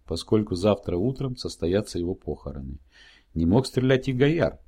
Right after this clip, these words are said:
которого обнаружили в Париже. Ни тот, ни другой не могли также оказаться за дверью нежилого дома в пятницу вечером, когда был ранен Мастаген. Приходится также исключить и Эмму. Но бродяга,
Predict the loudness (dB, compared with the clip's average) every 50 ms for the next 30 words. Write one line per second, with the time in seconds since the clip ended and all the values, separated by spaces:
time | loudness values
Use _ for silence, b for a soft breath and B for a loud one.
0 | -20 _ -6 -6 -2 0 2 4 4 6 6 4 4 4 2 2 2 2 2 0
1 | 0 -2 -2 -2 0 2 2 2 2 0 -4 -6 -8 -12 -12 b b b b b
2 | b b b _ _ _ 2 4 4 4 6 6 4 4 6 4 4 6 6 6
3 | 4 4 4 2 2 2 2 2 4 4 2 2 2 0 2 2 2 2 2 2
4 | 2 0 2 2 2 4 4 4 4 2 0 -2 -2 -2 -2 0 2 2 4 4
5 | 4 2 2 2 0 0 2 4 4 4 4 4 4 2 2 2 0 0 0 0
6 | 0 0 0 -4 -2 0 2 4 4 4 4 2 -2 -6 -6 -8 -12 -12 -8 -2
7 | 0 0 2 2 4 4 4 4 4 4 4 2 2 2 0 -2 -2 -2 -2 0
8 | 0 -2 -2 -6 -12 _ _ b b b b b b b b b b b -4 -4
9 | -2 0 -2 -2 -2 -4 -4 -4 -2 -2 0 0 0 0 -2 -4 -4 -4 -6 -4
10 | -4 -4 -6 -4 -4 -4 -6 -4 -2 -2 -2 -2 -4 -6 -8 -10 -12 -14 _ _
11 | _ _ _ _ _ _ _ -20 _ _ _ _ _ _ b b b b b b
12 | b b -4 -2 0 0 2 2 2 4 4 4 4 4 4 0 0 -2 -4 -6
13 | -8 -10